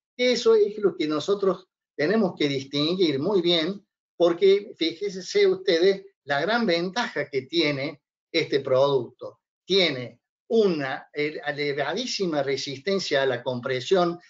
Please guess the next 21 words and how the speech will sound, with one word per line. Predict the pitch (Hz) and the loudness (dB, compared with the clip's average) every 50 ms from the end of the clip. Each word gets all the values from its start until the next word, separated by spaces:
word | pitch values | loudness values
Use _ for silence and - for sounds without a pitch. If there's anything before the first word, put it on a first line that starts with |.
| _ _ _ | _ _ _
y | - 175 175 180 160 - - | 0 0 2 2 0 -2 -4
también | - 135 131 135 147 175 180 180 | -6 -4 -4 0 0 0 2 2
una | 170 165 156 156 170 | 0 0 0 -2 -2
alta | 196 202 190 190 147 | -2 -2 0 0 0
resistencia | 143 147 139 - - 139 127 - 175 180 165 - 151 131 | 0 0 -2 -2 -4 -6 -6 -4 -4 -4 -2 0 -2 -2
al | 131 131 - | -2 -2 2
corte, | 202 190 165 147 113 - - 147 156 - _ _ - | 4 4 4 4 0 -2 -4 -4 -4 -6 _ _ -16
o | - 123 | -14 -8
sea, | - - 147 143 | -4 -4 -4 -2
cuando | 135 131 131 131 131 | -4 -6 -4 -4 -2
yo | 151 165 170 180 - _ _ _ _ | 0 0 0 -2 -6 _ _ _ _
uso | - 165 190 185 - 156 | 2 2 2 2 2 -2
un | 151 147 147 | -2 0 0
muro | 165 196 190 170 147 | 2 4 4 4 4
de | 139 131 | 2 0
bloque | 127 147 170 170 170 156 147 | 2 2 0 0 0 0 -2
de | 143 135 | 0 0
hormigón | 135 135 139 143 156 175 175 175 160 - | -2 -4 -4 -4 -2 0 -2 -2 -2 -4
como | 131 139 139 147 | -6 -4 -4 -4
una | 156 170 175 160 143 - | -4 -2 -2 -2 -4 -4
pantalla | 131 131 135 147 175 170 165 165 160 156 156 | -6 -8 -4 -2 -2 0 0 0 -2 -2 -4